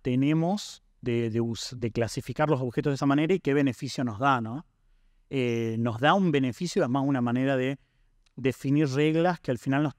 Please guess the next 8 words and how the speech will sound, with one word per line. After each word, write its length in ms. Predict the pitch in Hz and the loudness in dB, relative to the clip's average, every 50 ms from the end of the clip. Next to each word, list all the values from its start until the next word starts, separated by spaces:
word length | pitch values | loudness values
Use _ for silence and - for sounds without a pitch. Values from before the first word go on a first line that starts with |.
| _ _ | _ _
terminan 400 | - 123 117 131 143 147 156 156 | -4 -2 0 2 2 2 2 2
condicionando 720 | 139 131 127 127 127 120 - - 143 139 147 147 135 123 120 | 2 2 0 0 0 -2 -4 -2 0 2 2 2 2 2 0
desde 120 | 107 110 | 0 -2
un 80 | 123 123 | -2 0
punto 160 | 135 143 143 | 2 2 2
de 40 | 139 | 2
vista 180 | 135 - - | 0 0 -2
implementativo 880 | 147 127 131 139 143 139 147 151 151 - 190 190 190 190 190 226 247 - | 0 2 2 2 2 2 2 0 0 0 0 0 2 2 0 0 -4 -6